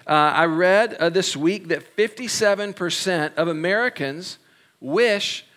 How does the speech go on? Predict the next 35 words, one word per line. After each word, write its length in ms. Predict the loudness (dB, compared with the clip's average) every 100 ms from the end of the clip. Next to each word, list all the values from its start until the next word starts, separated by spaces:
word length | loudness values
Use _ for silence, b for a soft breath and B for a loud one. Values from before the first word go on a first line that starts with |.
| b b b
they 200 | 0 2
used 420 | 2 -2 -4 -4
the 80 | -6
Bible, 680 | -2 2 2 2 0 -4 -6
read 360 | -4 0 0
the 80 | -2
Bible, 500 | -2 0 2 0 -4
studied 400 | -8 -6 -2 -2
the 80 | -4
Bible 500 | -6 -4 -4 -8 -12 -14
more. 560 | -10 -6 -6 -8 -14 _ _ _ _ _
Fifty-seven 560 | -12 -8 -2 0 0 -4
percent. 380 | -6 -4 -2 0
That's 160 | 0
almost 220 | -2 -4
like 140 | -4 -4
six 300 | -2 -4 0
out 140 | 0
of 140 | -2 -4
ten 340 | -4 -4 -6 b b b -8
people 320 | -6 -4 -2
in 100 | -2
America, 680 | 0 0 0 0 0 -2 -2
people 180 | -6 -2
like 240 | 0 0
you 140 | -2 -4
and 140 | -4
me, 260 | -6 -8 -10 b b b b -8
are 60 |
hungering 680 | -4 -2 -4 -4 -4 -4 -6
for 180 | -8 -6
more 540 | -4 -2 0 2 0 -4 b b b
of 220 | -2 0
God's 340 | 2 2 2 0
Word. 440 | 0 0 0 -4